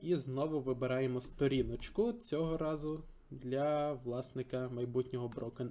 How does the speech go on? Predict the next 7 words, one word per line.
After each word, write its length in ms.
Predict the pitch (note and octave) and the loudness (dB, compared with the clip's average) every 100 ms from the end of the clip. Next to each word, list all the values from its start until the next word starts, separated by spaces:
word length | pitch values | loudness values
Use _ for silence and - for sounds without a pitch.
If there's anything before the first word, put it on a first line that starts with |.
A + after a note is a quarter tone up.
| - | -6
Age. 340 | A#2 - - - _ - - - - - _ _ _ - | -10 -10 -16 -20 _ -20 -20 -20 -20 -20 _ _ _ -4
Це 160 | E3+ | 0
у 60 | D#3 | 0
нас 200 | C#3+ C#3 | -2 -6
сторінка 640 | - C3+ C#3 C3 B2 A#2+ - - | -4 0 0 -2 -4 -8 -8 0
тридцять 440 | C3 - C#3+ - | 2 2 -2 -2
вісім, 540 | B2 A#2 - G#3 A3+ | -4 0 2 2 0